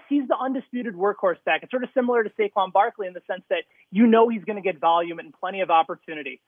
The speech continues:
Uh, John Gruden said that they're gonna run him a ton the moment he got drafted. Uh, he also led all drafted running backs in yards per target and yards per route run. With Miles Sanders, I think he's eventually gonna be the guy because you're looking at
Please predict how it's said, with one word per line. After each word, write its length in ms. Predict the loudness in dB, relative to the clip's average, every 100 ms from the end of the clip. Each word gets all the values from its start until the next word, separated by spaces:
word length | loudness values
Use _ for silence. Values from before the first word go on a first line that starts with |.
| _ -2
Uh, 100 | -2 4
John 220 | 2 2
Gruden 280 | -2 -2 -2
said 160 | -6 -6
that 60 | -8
they're 100 | -8
gonna 180 | -8
run 300 | -6 -2 -2
him 340 | 0 -4 -4 -10 -18
a 60 | _ 0
ton 240 | 4 4 4
the 60 |
moment 340 | 0 0 0 -4
he 80 | 0
got 180 | 0
drafted. 540 | 0 2 2 2 -8 -8 _ 0
Uh, 100 | 0
he 120 | 6
also 220 | 4 4 -2
led 300 | 2 2 2
all 240 | 2 0
drafted 420 | 2 0 0 -4
running 280 | -4 -4 0
backs 220 | -2 -2 -8
in 100 | -4
yards 240 | -4 -4 _
per 80 | -10 4
target 380 | 4 6 0 -2 _ -10
and 140 | -2
yards 220 | -2 -2 -4
per 80 | -2
route 300 | -2 -2 -4
run. 300 | -6 -6 _ _ -4
With 100 | 2
Miles 320 | 6 6 4 0
Sanders, 360 | -4 -2 -6 -8 -10
I 80 | -8
think 160 | -6
he's 120 | -6
eventually 440 | -6 -6 -6 -6 -6
gonna 160 | -6
be 140 | -6 -8
the 100 | -2
guy 220 | 0 0
because 280 | -2 -8 -8
you're 160 | -6 -4
looking 320 | -4 -6 -4
at 160 | -2